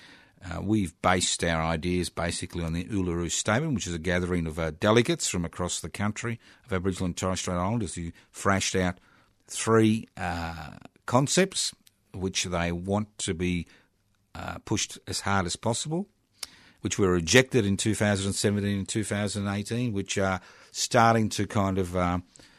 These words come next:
um, go back on the, uh, political,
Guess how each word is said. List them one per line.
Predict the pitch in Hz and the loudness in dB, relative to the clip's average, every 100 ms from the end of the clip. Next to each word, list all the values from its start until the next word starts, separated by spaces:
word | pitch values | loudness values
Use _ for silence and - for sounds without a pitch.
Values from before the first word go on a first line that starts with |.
| _ _ _ _ - | _ _ _ _ -16
um, | - - - _ - _ _ - | -14 -14 -18 _ -20 _ _ -6
go | 104 92 | -2 2
back | 101 110 110 | 2 4 6
on | 117 113 | 8 6
the, | 90 87 | 4 2
uh, | 82 | 0
political, | - 90 85 87 | 0 0 0 -2